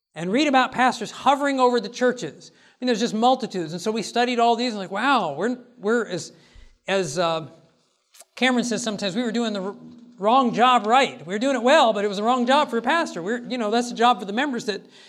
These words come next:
and so there became these, we had these small groups get together, and we had these discussions, and like, why are we even doing this? We need to just get it, we need to just leave our churches on their own. Let 'em, they're gonna have to sink or swim, and we're gonna go out, and we're gonna give Bible studies. And,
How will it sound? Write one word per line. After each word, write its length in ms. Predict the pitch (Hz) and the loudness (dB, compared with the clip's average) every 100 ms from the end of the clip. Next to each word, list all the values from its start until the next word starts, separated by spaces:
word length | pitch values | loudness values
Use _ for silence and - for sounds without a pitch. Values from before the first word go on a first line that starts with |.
| - - - | -20 -20 -6
and 240 | 214 226 | -2 -2
so 560 | - 262 247 220 - - | 2 4 6 4 -2 -4
there 160 | 180 247 | 4 4
became 360 | 262 - 247 233 | 4 -2 -2 0
these, 260 | 226 - | -2 -6
we 140 | 202 214 | -6 -2
had 300 | 185 247 220 | 2 0 0
these 140 | 214 | -6
small 280 | - 233 233 | 0 0 2
groups 240 | 339 - | -2 -2
get 160 | - 151 | -10 -10
together, 260 | 160 165 | -6 -6
and 80 | 151 | -6
we 60 | 180 | -8
had 160 | 214 | -8
these 160 | 214 170 | -8 -8
discussions, 580 | 170 240 247 240 156 156 | -8 -6 -6 -6 -12 -10
and 240 | 165 156 _ _ _ _ _ 180 | -10 -12 _ _ _ _ _ -8
like, 260 | 180 175 - _ _ _ 170 | -8 -8 -20 _ _ _ -6
why 180 | 180 | -2
are 60 | 294 | -2
we 100 | 285 | -2
even 180 | 240 220 | -4 -4
doing 260 | 233 269 | -4 -4
this? 300 | 180 143 - - _ _ _ | -8 -12 -18 -20 _ _ _
We 140 | 175 285 | -2 0
need 160 | 285 | 0
to 80 | 208 | -2
just 240 | 196 214 233 | -6 -6 -2
get 100 | 240 | -2
it, 80 | |
we 100 | 233 | 0
need 180 | 294 294 | -2 -2
to 60 | 240 | -6
just 140 | 185 | -8
leave 260 | 180 233 254 | -4 -2 -2
our 120 | 214 | -2
churches 460 | - 302 302 185 190 | -4 -6 -6 -8 -6
on 120 | 202 | -6
their 160 | 175 | -4
own. 280 | 202 311 277 | -4 -2 -2
Let 160 | 190 240 | 0 0
'em, 180 | 320 - | -2 -6
they're 120 | 180 277 | -4 -2
gonna 180 | 339 | -2
have 160 | 269 269 | -4 -6
to 80 | 196 | -8
sink 260 | - 254 | -8 -8
or 40 | 202 | -8
swim, 460 | - 302 320 196 - | -8 -8 -8 -10 -10
and 120 | 185 | -8
we're 100 | 226 | -6
gonna 180 | 294 240 | -8 -6
go 160 | 196 196 | -2 0
out, 220 | 226 254 | 2 0
and 100 | 185 | -2
we're 80 | 214 | -8
gonna 220 | 214 185 | -6 -6
give 220 | 156 165 | -6 -2
Bible 280 | 214 233 220 | 0 0 -2
studies. 320 | 202 196 180 | -4 -4 -4
And, 160 | 170 | -8